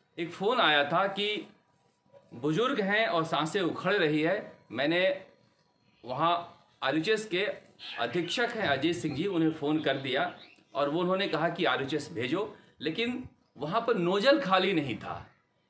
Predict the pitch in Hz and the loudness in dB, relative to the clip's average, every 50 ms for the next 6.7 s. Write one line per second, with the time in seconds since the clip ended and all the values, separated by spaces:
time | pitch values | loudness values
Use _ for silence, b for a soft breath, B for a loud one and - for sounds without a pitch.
0 | _ _ _ - 175 190 185 - 202 240 294 339 - 277 240 - - - 220 208 | _ _ _ -2 -2 -2 0 0 0 2 2 2 2 2 0 0 0 0 0 2
1 | 214 240 240 240 220 202 185 160 - 226 233 233 - 208 - - 226 214 214 208 | 2 0 0 0 -2 -4 -2 0 0 0 0 0 0 -4 -2 0 0 0 0 0
2 | 214 208 185 143 139 147 160 165 156 - 160 160 185 - - 202 185 - 160 160 | 0 0 0 2 2 2 2 2 2 2 0 0 0 0 0 -2 0 0 -2 -2
3 | 156 - 170 175 202 220 226 202 214 202 196 196 180 165 170 170 165 165 160 170 | -4 -4 -2 -2 0 0 0 0 0 0 0 2 2 2 2 4 4 2 2 2
4 | 175 175 165 160 160 139 143 135 143 131 131 127 160 175 165 - 156 156 170 175 | 2 0 0 0 -2 -2 0 0 -2 -2 0 0 -2 -2 0 0 0 0 0 0
5 | 160 220 220 185 185 196 185 175 170 165 170 170 160 151 147 147 147 147 135 139 | 0 0 -2 -2 -2 -2 0 0 0 0 0 0 0 2 0 0 0 0 -2 0
6 | - 135 127 123 123 131 139 160 196 214 214 B B | 0 0 0 0 2 2 2 2 2 0 -2 B B